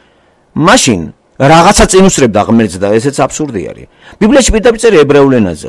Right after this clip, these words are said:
არაფერი ესე, ბერეშიტი, დასაწყისში ღმერთმა სიტყვით შექმნა სამყარო. საქმე რაშია? ღმერთმა დააკვირდა, რა ზუსტი არის ფსიქოლოგიურად, ლოგიკურად, ყველანაირად. ჯერ სანამ ად-, ადამიანი გაჩნდებოდა, ადამიანი ჩნდება მეექვსე დღეს,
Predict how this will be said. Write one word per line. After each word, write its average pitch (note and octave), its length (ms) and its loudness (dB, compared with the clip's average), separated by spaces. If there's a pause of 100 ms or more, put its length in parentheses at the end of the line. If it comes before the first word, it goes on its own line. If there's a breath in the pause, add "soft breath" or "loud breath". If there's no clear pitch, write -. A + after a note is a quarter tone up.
(100)
არაფერი G#2+ 600 0
ესე, - 240 -18
ბერეშიტი, A#2 680 0 (200)
დასაწყისში - 880 -2 (120)
ღმერთმა G2+ 600 0 (180)
სიტყვით - 640 -4
შექმნა - 380 -4
სამყარო. - 460 -8 (960 loud breath)
საქმე G#3+ 380 0
რაშია? B1 460 -2 (460)
ღმერთმა C#3+ 360 0
დააკვირდა, G2+ 520 0
რა G#2+ 120 2
ზუსტი G#2 380 -6
არის C3 140 -2
ფსიქოლოგიურად, G2+ 720 -2
ლოგიკურად, F#2+ 580 -6
ყველანაირად. D#2 540 -6 (340 loud breath)
ჯერ F3 240 2
სანამ B2+ 420 0
ად-, F#2 160 -4
ადამიანი F#2+ 480 -2
გაჩნდებოდა, F2+ 640 -6
ადამიანი F#2+ 320 -4
ჩნდება F2+ 320 -6
მეექვსე E2 400 -6
დღეს, D3 320 0